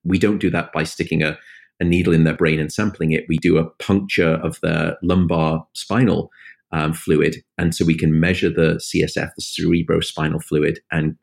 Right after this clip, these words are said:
estimate what's going on in the brain. They have very high levels of noradrenaline, too high. And the model that I proposed suggested that in P T S D, because they have this stress-related chemical switch back on during rem sleep,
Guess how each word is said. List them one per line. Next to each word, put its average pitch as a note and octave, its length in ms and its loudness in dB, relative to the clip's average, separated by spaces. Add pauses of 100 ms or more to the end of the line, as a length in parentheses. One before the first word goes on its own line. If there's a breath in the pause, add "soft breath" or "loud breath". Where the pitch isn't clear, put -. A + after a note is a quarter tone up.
(160)
estimate D#2+ 440 -2
what's D#2+ 200 -2
going D#2+ 200 2
on D#2 120 0
in D2+ 80 0
the D2+ 40 -2
brain. E2+ 400 2 (400 loud breath)
They A2 120 2
have F2+ 340 -4
very A2 240 2
high G#2 400 -2
levels F2 500 0
of E2 140 -2
noradrenaline, D#2+ 840 0
too - 220 2
high. E2 340 -6 (800 loud breath)
And F#2+ 400 0 (220)
the G2 180 2
model G#2+ 440 4
that F2+ 160 -2
I F2 80 0
proposed D#2+ 440 0
suggested E2 500 -2
that D#2+ 340 -2
in E2+ 140 2
P - 160 -2
T E2+ 120 2
S - 160 -2
D, G2 180 0
because E2 380 -2
they E2+ 120 2
have E2 420 0 (280 soft breath)
this - 280 -2
stress-related F2+ 840 -2
chemical E2+ 340 0
switch - 440 -4
back E2 280 -6
on G2+ 440 2
during D#2+ 340 2
rem F#2 220 0
sleep, - 360 -6